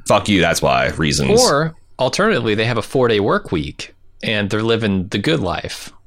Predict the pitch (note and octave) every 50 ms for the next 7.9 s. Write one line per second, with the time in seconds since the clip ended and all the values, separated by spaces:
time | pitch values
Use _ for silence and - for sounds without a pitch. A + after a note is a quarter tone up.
0 | - _ - G#2 F#2+ F2+ F2 E2+ - - - A2+ A2 - - C3+ B2+ A#2 A2+ G#2+
1 | G2+ - F#2+ G2 F2 - F#2+ F2 - - D#2 D#2+ D#2+ F#2+ G2+ - - - - -
2 | - - - - - - - - - - - - - - - - - - A#2 G#2+
3 | G#2 F#2 F2 E2+ D#2 D2+ D2+ D2+ - - F2 F2 F2 - - - - A3+ - G#3
4 | C#3+ - - G3 F#3 F3+ - - - - - - - - - - - - - -
5 | F3+ - - F2+ E2 D2+ D2 C#2 - - - - - - - - A#2 D#3 F3+ F#3
6 | F#3 E3 - G2 F2+ - - A3 A3+ G3 F#3+ E3 C#3 A#2 - - - C#3+ C#3 C#3
7 | C3+ B2 B2 A2+ - - A2 G#2 F#2+ F2+ - F2+ E2+ - - E2 D#2